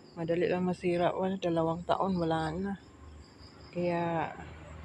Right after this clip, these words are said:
yung ano na lang ang ilagay ko. Ah, tawag nito, Cyclone. Pag nagkapira, unti-unti na lang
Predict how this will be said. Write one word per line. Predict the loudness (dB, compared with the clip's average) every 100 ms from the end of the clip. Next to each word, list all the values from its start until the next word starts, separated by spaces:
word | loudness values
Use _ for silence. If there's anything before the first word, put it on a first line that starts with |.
| -14 -14 -14 -12 -6
yung | -2 0 0 -2 -2
ano | -2 0 2
na | 2
lang | 2 0
ang | 0 0 0 -2 -2
ilagay | 0 2 4 4
ko. | 4 6 6 4 2 0 -2 -2 -4 -6 -8 -8 -8 -6
Ah, | -4 -4 -4 -4 -6 -4
tawag | -4 -4 -6
nito, | -8 -10 -12 -14 -20 -20 -20 -20 -18 -20 -20 -2 4
Cyclone. | 4 2 2 4 6 2 -2 -12 -18 -10 -12 -12 -20 -16 -16 -14 -12
Pag | -8
nagkapira, | -6 -2 -2 2 2 4 2
unti-unti | 0 -2 -4 -4 -6 -6
na | -4
lang | -4